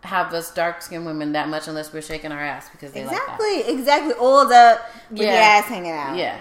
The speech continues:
Speaker 1: and then that's when, that's when it's a thing. So
Speaker 2: So
Speaker 1: that's just, that's just where, the way that is. Y'all can, y'all can fight that battle if you want to, but you ain't gonna change no grown ass man's mind.
Speaker 2: Exa-, right.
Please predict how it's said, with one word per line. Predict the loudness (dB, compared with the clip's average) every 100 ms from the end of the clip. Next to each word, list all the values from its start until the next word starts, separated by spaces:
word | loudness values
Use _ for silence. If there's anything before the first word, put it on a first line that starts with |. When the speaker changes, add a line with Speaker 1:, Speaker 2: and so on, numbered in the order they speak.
| -10
Speaker 1:
and | -8
then | -6 -4
that's | -4 -4
when, | -8 -10 -6
that's | -6 -6
when | -10
it's | -12 -12
a | -16
thing. | -16 -16 -20
So | -14 -10
Speaker 2:
So | -8 -8 -12 -18 -20 _ _
Speaker 1:
that's | -8 -6
just, | -8 -10 -10
that's | -10 -8
just | -12 -10
where, | -10 -10
the | -12
way | -10 -6
that | -6 -4
is. | -6 -6
Y'all | -4 -4
can, | -6 -8
y'all | -6 -6
can | -8
fight | -8 -8 -6
that | -6
battle | -2 -2 -4
if | -8
you |
want | -8 -8
to, | -10 -18 -20
but | -14
you | -10
ain't | -8
gonna | -6 -6
change | -8 -8
no | -10 -8
grown | -6 -6
ass | -6 -8
man's | -10 -10 -8
mind. | -8 -8 -12 -16 -20 -14
Speaker 2:
Exa-, | -10 -10 -10 -8
right. | -6 -6 -8 -12